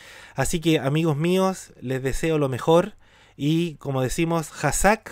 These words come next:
Hazak, Benid Hazek. Significa, esfuérzate, esfuérzate y sé fortalecido. Acabamos de pasar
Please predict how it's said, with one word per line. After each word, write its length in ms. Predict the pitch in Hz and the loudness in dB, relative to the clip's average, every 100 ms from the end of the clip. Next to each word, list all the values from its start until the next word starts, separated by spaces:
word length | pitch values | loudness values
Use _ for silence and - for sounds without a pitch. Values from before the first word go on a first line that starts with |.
| - | -4
Hazak, 460 | 156 - 202 - | -2 2 0 -2
Benid 400 | 120 135 151 175 - | -4 -2 0 -2 -2
Hazek. 380 | 151 - 123 85 - - - - - - - | -2 0 -2 -4 -12 -20 -20 -20 -20 -20 -20
Significa, 720 | - 147 151 165 180 127 101 - | -10 -4 -2 0 2 2 2 0
esfuérzate, 920 | 147 - 220 240 - 226 202 214 - | -2 6 8 10 8 4 4 4 2
esfuérzate 680 | 143 - 220 214 208 185 185 | -2 4 4 4 0 2 2
y 200 | 147 143 | 2 -4
sé 300 | - 202 208 | 2 2 4
fortalecido. 880 | - 170 165 156 - 202 165 95 87 - - - - | 2 2 2 2 2 4 6 4 0 -12 -20 -20 -10
Acabamos 680 | - 117 135 175 190 180 - | -6 4 8 8 6 0 -4
de 380 | 139 156 160 156 _ _ _ _ | 0 2 0 -4 _ _ _ _
pasar 580 | - 127 - 165 170 170 | -4 -2 4 4 4 0